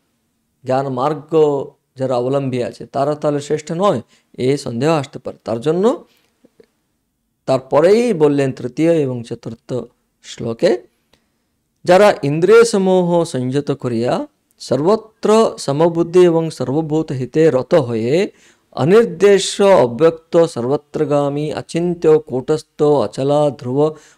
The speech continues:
ও অক্ষর ব্রহ্মের উপাসনা করে, তারা আমাকেই প্রাপ্ত হয়।" এটা মনে করিও না, তাহলে সে পথ দ্বারা আমাকে প্রাপ্ত করা যাবে না বলে মনে করবে না, তারাও আমাকেই প্রাপ্ত হয়। এখানে দেখুন, এ সমস্ত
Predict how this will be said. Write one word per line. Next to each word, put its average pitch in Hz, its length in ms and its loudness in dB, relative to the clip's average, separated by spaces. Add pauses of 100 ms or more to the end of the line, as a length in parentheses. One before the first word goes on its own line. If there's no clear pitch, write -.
ও 127 80 -2
অক্ষর 120 500 0
ব্রহ্মের 147 360 -2
উপাসনা 139 500 -2
করে, 151 300 0 (500)
তারা 135 540 0 (280)
আমাকেই 123 580 0
প্রাপ্ত - 420 -4
হয়।" 113 220 -20 (1160)
এটা 170 140 -2
মনে 175 200 0
করিও 175 260 -2
না, 190 140 -2
তাহলে 170 360 2 (120)
সে - 220 -4
পথ 151 260 -4
দ্বারা 147 380 0
আমাকে 135 360 -4
প্রাপ্ত 127 360 -10
করা 127 240 -6
যাবে 123 260 -6
না 127 80 -6
বলে 123 160 -6
মনে 120 220 -10
করবে 117 300 -10
না, 180 200 -8 (520)
তারাও 120 340 -4
আমাকেই 139 460 -2
প্রাপ্ত - 440 -4
হয়। 107 240 -10 (300)
এখানে 175 240 0
দেখুন, 170 520 -2 (240)
এ 143 120 -4
সমস্ত 143 720 -2